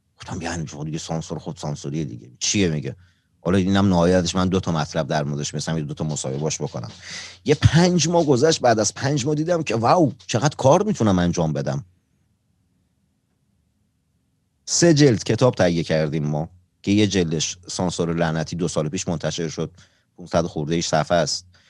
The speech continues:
حدوداً، اه، دو جلد دیگه‌اش که حدود، فکر می‌کنم، اه،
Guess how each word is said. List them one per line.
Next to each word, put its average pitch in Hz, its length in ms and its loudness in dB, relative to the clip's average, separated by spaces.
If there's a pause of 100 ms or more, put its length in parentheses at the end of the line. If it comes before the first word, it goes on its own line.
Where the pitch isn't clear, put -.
(240)
حدوداً، 104 500 2
اه، 85 200 2
دو 104 200 2
جلد 101 260 0
دیگه‌اش 90 380 -2
که 80 340 -2
حدود، 80 240 -4
فکر - 240 -4
می‌کنم، 87 400 -4 (160)
اه، 65 80 -6